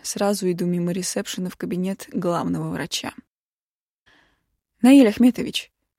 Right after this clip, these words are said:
давайте я о вас доложу», пытается меня догнать администратор, но я лишь поворачиваю головою.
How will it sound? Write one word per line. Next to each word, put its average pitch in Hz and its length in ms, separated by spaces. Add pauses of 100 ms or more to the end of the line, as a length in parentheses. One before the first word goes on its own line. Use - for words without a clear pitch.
(120)
давайте 277 400
я 285 160
о 262 40
вас 240 180
доложу», 254 500 (760)
пытается 190 520
меня 185 260
догнать 180 380
администратор, 190 760 (400)
но 190 80
я 196 180
лишь 185 220
поворачиваю 180 640
головою. 247 560